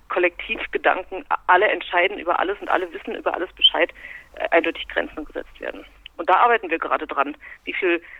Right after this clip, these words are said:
Entscheidungsmacht wage ich abzugeben? Wie viel Vertrauen habe ich zu jemand anders, dass er oder sie das wohl richtig entscheiden wird? Äh, wo hört dieses Vertrauen auf? Warum hört es eigentlich auf?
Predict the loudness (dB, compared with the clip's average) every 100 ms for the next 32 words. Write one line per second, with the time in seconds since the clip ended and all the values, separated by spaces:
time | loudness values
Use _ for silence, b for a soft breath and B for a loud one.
0 | B -6 0 0 0 -2 -2 -2 -20 -20
1 | -2 4 4 4 -2 -10 -12 -2 -2 -2
2 | -12 -8 -6 -4 -4 -6 B B B B
3 | B _ -8 -6 -2 -4 2 2 2 0
4 | 0 -2 -6 -8 -8 -6 -2 -2 0 -2
5 | -2 -6 -8 -2 0 2 0 -2 -8 -8
6 | B B B -8 -6 0 2 2 -2 -2
7 | -2 0 0 0 0 -2 -2 -4 -14 B
8 | B B B B B B _ 4 4 2
9 | -2 -16 _ -20 -20 -20 -20 -4 2 2
10 | 0 -4 -6 -6 -4 0 2 2 0 4
11 | 4 4 2 0 0 0 0 -2 -8 -4
12 | -2 -4